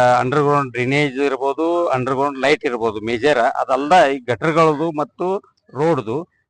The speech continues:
ಅದಲ್ದ ಉದ್ಯಾನವನ. ಮತ್ತೆ ಇಲ್ಲಿ ಏನಾಗೈತಪ್ಪ ಅಂದ್ರ ಇಲ್ಲಿ ಕಾಯಂ ಲೇಬರ್ ಇಲ್ಲ.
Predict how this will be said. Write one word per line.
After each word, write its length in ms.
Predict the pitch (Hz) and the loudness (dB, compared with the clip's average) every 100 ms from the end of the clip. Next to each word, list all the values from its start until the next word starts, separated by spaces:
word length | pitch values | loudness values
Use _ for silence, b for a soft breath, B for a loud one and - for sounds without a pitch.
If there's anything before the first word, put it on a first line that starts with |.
| - | -18
ಅದಲ್ದ 300 | 135 139 139 | -8 -6 -2
ಉದ್ಯಾನವನ. 640 | 156 131 135 160 151 113 123 156 _ _ - | -4 0 4 4 4 2 -2 -4 _ _ -20
ಮತ್ತೆ 180 | 156 165 | -14 -8
ಇಲ್ಲಿ 240 | 175 180 | -4 2
ಏನಾಗೈತಪ್ಪ 560 | 185 175 170 165 170 165 | 2 4 2 0 -2 2
ಅಂದ್ರ 280 | 156 151 180 | 2 2 0
ಇಲ್ಲಿ 500 | 175 175 175 160 151 | 0 0 0 -2 -4
ಕಾಯಂ 460 | - 131 160 190 | -2 2 4 6
ಲೇಬರ್ 320 | 180 180 165 156 | 6 6 4 4
ಇಲ್ಲ. 180 | 139 | 2